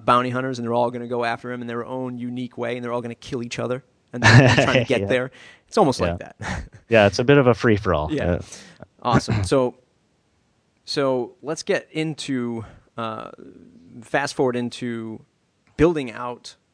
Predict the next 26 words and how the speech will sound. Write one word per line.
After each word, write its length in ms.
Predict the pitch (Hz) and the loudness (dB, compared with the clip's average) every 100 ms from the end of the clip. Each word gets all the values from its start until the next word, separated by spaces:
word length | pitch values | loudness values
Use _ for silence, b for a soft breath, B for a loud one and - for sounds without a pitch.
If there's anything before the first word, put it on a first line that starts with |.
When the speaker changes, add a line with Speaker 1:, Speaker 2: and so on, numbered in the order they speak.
| - | -12
Speaker 1:
uh, 380 | 113 110 107 - | -10 -8 -12 -14
the 80 | 113 | -12
products 380 | 127 135 135 127 | -2 -2 -2 -6
that 140 | - | -8
you 80 | 117 | -10
have 320 | 117 117 110 | -8 -8 -10
today. 560 | - 117 117 113 113 110 b b b _ | -10 -4 -4 -4 -8 -12 b b b _
Um, 600 | 113 113 110 110 110 110 - _ _ _ _ _ _ _ _ | -10 -8 -8 -8 -10 -14 -18 _ _ _ _ _ _ _ _
how 160 | 104 151 | -4 -2
many 160 | 156 | -2
products 340 | 135 131 131 - | -2 -2 -2 -4
do 80 | |
you 80 | 123 | -4
have? 560 | 117 120 117 117 - _ _ _ _ _ - | -2 -2 -4 -10 -14 _ _ _ _ _ -10
And 560 | 117 113 110 110 110 - _ _ _ _ _ _ _ | -8 -6 -8 -8 -12 -16 _ _ _ _ _ _ _
let's 220 | 127 123 | -6 -4
talk 180 | - 113 | -2 -4
about 280 | 107 107 - | -4 -8 -8
the 60 | 110 | -8
monthly 360 | 113 113 110 | -6 -6 -8
revenue 340 | 107 107 110 110 | -10 -10 -10 -14
that 160 | - | -14
you're 80 | - | -14
seeing 280 | - - 53 | -12 -12 -14
with 100 | - | -14
that. 180 | - | -14